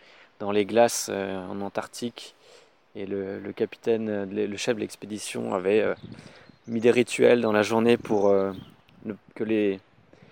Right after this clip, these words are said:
que les, les personnes membres de, de l'aventure, donc c'était tout un bateau, hein, qui a été débloqué, euh, ne perdent pas moral.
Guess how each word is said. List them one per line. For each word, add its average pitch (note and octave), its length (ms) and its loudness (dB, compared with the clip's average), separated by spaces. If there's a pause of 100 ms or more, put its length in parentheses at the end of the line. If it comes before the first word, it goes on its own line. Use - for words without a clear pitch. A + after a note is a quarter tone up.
(1200)
que - 80 -2
les, A#2 1500 8
les G2+ 180 -6
personnes C3 480 4
membres A2 340 0
de, G2 640 -4
de G2+ 60 -8
l'aventure, G#2 520 -4
donc G#2+ 140 -6
c'était - 200 -6
tout - 200 -6
un G#2+ 60 -2
bateau, G#2 320 -2
hein, A2+ 100 -8
qui G2+ 80 -12
a G2+ 40 -4
été G2+ 160 -10
débloqué, G#2 500 -6 (500)
euh, G2 420 0
ne G2 140 -4
perdent G2+ 200 0
pas B2 120 2
moral. A2+ 380 0